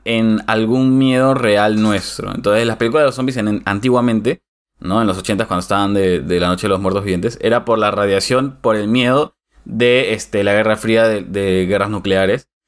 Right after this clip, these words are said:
Hoy en día, los zombies tienen mucho más que ver con el tema de los virus, por, este, lo que sabemos de enfermedades como la pandemia que estamos viendo ahorita, ¿me entiendes? Siempre se, siempre van cambiando a esas cosas.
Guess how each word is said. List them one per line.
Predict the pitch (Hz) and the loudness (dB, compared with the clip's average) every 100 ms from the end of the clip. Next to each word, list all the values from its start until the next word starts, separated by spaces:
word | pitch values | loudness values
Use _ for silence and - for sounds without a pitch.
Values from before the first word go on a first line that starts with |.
| _ 131 | _ -2
Hoy | 127 | 0
en | 127 123 | 2 2
día, | 127 120 127 | 2 4 2
los | 110 104 101 | 2 -2 -2
zombies | 135 120 117 113 | 0 0 -2 -2
tienen | 120 110 110 | -2 2 0
mucho | 110 110 | 0 0
más | 107 104 | 0 0
que | 107 | -2
ver | 101 104 110 | 0 0 0
con | 104 | -2
el | 98 92 | -2 -2
tema | 101 107 | 0 2
de | 107 | 2
los | 101 98 | 0 0
virus, | 127 113 120 135 _ | 0 0 -2 -6 _
por, | 123 120 | 0 2
este, | 120 - 104 101 95 92 90 - | 0 -2 0 2 4 2 -2 -14
lo | - 98 | -6 -4
que | - 87 90 | 0 -2 0
sabemos | 92 92 98 101 | 0 0 0 0
de | 90 - - | -2 -4 -6
enfermedades | 95 92 92 101 | -4 -2 0 -2
como | 135 123 | 0 -2
la | 107 | 0
pandemia | 104 110 | 0 0
que | 101 | 0
estamos | 95 101 | -2 0
viendo | 98 90 87 - | 0 0 -2 0
ahorita, | 87 110 92 80 | 0 0 -4 -8
¿me | |
entiendes? | 85 85 98 113 | -8 -4 -6 -4
Siempre | 127 131 | -2 -2
se, | 131 - | -4 -6
siempre | - 139 139 | -4 0 2
van | 135 131 | 2 0
cambiando | 131 117 113 113 110 | -2 -2 0 2 2
a | 95 | 0
esas | - | -4
cosas. | 87 90 87 | -6 -6 -6